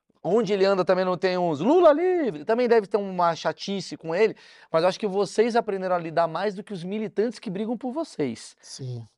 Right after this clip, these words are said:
Speaker 1: Porque eu acho que tem mais, eu acho que
Speaker 2: Sim.
Speaker 1: os militantes, eles não têm uma coisa que vocês aprenderam a ter,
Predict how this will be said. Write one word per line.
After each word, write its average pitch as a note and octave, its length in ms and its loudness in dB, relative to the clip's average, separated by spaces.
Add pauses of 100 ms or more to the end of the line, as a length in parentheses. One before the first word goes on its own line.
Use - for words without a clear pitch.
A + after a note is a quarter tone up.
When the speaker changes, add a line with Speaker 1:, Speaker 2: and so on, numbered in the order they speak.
Speaker 1:
Porque D3 260 -2
eu C#3+ 140 6
acho D3+ 140 0
que E3 100 -12
tem F3+ 160 -4
mais, E3 260 -2 (260)
eu D3+ 120 6
acho F3 160 2
que - 60 -14
Speaker 2:
Sim. G3 40 -4
Speaker 1:
os E3 120 -6
militantes, G3 680 -2
eles F3 160 -2
não F#3+ 180 -4
têm F#3+ 140 -6
uma F#3 160 -4
coisa F#3 200 -6
que F#3+ 100 -14
vocês F3 260 -8
aprenderam E3 500 -4
a F3+ 60 -4
ter, C3 260 -6